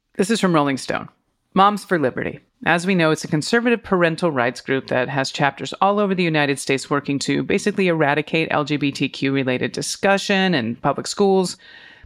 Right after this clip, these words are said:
at least partially under the belief that educators are using it to, and I quote, "groom children for sexual relationships." Go fuck yourself.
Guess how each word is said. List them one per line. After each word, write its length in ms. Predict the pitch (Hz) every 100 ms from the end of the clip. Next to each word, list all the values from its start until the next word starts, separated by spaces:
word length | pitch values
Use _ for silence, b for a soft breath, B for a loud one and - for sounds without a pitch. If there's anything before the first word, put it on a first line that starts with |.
| B
at 100 | 214
least 200 | 240 240
partially 360 | - 302 - 208
under 160 | 180
the 60 | 175
belief 340 | 160 131 147
that 140 | 165 -
educators 580 | 151 170 - 139 151 160
are 60 |
using 380 | 143 139 139 147
it 140 | 127 -
to, 140 | 143
and 200 | 139 151
I 80 | 143
quote, 420 | - 190 180 170
"groom 400 | 170 185 185 180
children 460 | - 190 180 160 147
for 160 | 160
sexual 420 | - 123 - 139
relationships." 1000 | 135 139 147 143 - 113 - - - - - -
Go 140 | 131
fuck 300 | - 113 -
yourself. 500 | - - - - -